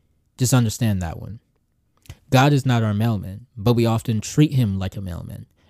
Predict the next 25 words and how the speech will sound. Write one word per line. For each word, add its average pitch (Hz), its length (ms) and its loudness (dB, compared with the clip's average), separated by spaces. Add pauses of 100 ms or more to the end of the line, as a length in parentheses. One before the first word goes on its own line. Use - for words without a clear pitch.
(220)
and 110 260 2
that 117 300 0
is 107 400 -4
not 110 400 -2
good 110 160 0
of 95 120 -4
us. - 280 -12 (300)
But 156 140 6
anyway, 139 480 2 (1120)
if 143 200 6
we 226 220 4
receive 175 480 2 (140)
our 165 300 6
letter 76 400 -4 (160)
specifically - 920 -2
designed 147 720 0
and 123 300 -2
written 175 300 2
for 165 420 0 (120)
us, - 500 -4 (640)
A 185 120 8
K 170 360 4
A 156 40 0 (100)
our 147 180 4
blessing, 135 760 -4